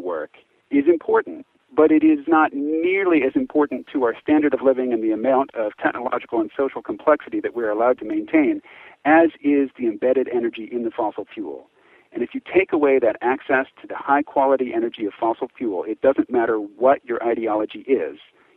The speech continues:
you're, we are going to see a rapid, dramatic, painful, traumatic change in social complexity, from the complex to the shockingly simple.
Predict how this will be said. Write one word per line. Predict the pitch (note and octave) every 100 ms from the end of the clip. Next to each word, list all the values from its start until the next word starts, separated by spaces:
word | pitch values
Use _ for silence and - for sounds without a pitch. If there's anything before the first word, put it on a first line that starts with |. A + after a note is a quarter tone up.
| -
you're, | B2 B2+ -
we | B2
are | B2
going | C3+ D3 C#3+
to | -
see | C3+ A2+ G#2+
a | G#2+ G2 A#2+
rapid, | C3 - C#3 C3+ - _ -
dramatic, | A2+ G#2+ C3 - C3+ _ - _ _
painful, | - D3+ D3 C#3 C#3 B2+ A#2+ - _ _ _
traumatic | - C3 G#2 G#2+ - - B2+ - - _ _ -
change | - F4+ D#4+ - - - - _ _ -
in | B2+ -
social | C#3 -
complexity, | B2 D3+ D3 C3 - - _ _ _ _ -
from | C3
the | G#2+
complex | - C#3+ C3+ C3 A#2 - - _ _ _ _
to | -
the | B2+
shockingly | - C3+ A#2 A#2 G#2+ -
simple. | F#2+ -